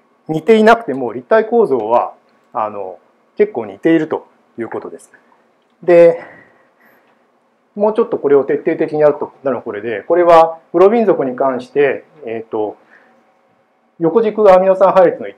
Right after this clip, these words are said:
致度で、縦軸がアールエムエスディーっていって、立体構造がどれだけずれているかと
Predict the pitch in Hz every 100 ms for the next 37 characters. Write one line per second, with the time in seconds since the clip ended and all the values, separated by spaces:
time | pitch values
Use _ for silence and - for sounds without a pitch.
0 | _ 117 101 101 143 139 185 185 165 160
1 | 160 156 165 165 156 156 151 - 139 147
2 | 123 _ _ _ 110 - - 110 - 175
3 | 170 175 123 98 117 147 147 139 139 113
4 | 90 - 95 90